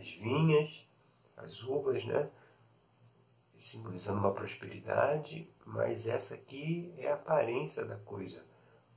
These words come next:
Por dentro, tá um conflito interno ali, por conta desse posicionamento que tem que ser tomado, entendeu? Às vezes se empurra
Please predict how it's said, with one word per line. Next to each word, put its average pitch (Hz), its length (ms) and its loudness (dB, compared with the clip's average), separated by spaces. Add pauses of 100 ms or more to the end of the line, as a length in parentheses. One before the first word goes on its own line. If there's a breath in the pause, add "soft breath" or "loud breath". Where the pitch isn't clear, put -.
(120)
Por 131 240 2
dentro, 147 680 8 (420)
tá 110 120 -2
um 131 120 4
conflito 135 680 2
interno 131 680 -2
ali, 104 420 -6 (560 soft breath)
por 107 240 -4
conta 123 420 4
desse 107 520 -2
posicionamento 120 840 0
que - 120 -20
tem 120 220 -10
que - 100 -16
ser - 420 -8
tomado, 120 480 4
entendeu? 87 400 -2
Às - 100 0
vezes 110 220 -6
se - 140 -12
empurra 123 760 -6